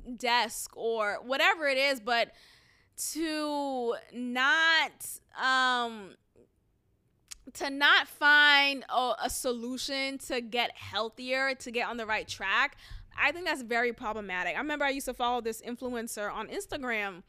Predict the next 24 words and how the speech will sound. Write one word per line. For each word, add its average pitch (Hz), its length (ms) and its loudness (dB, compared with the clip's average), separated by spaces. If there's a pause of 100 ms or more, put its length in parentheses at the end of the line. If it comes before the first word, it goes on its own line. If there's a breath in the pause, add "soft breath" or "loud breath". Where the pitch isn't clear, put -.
(680 soft breath)
and 247 680 0 (100)
she 277 420 -6
said 240 500 2
how, 220 600 2
mind 262 180 0
you, 233 40 -10
she's 339 180 -6
not 311 120 -2
even 262 160 -6
fat, 202 440 -2 (100)
but 208 380 -4 (480 soft breath)
she 262 320 -8
has, 240 540 2
uh, 190 480 -2 (680)
she, 277 380 -6
she - 180 -8
struggled 392 340 -2
with 277 180 -4
eating 240 240 -8
disorders, 151 680 -10 (560 soft breath)
and 233 640 -2
she 247 240 -8
just, 240 340 -6
uh, 180 480 -2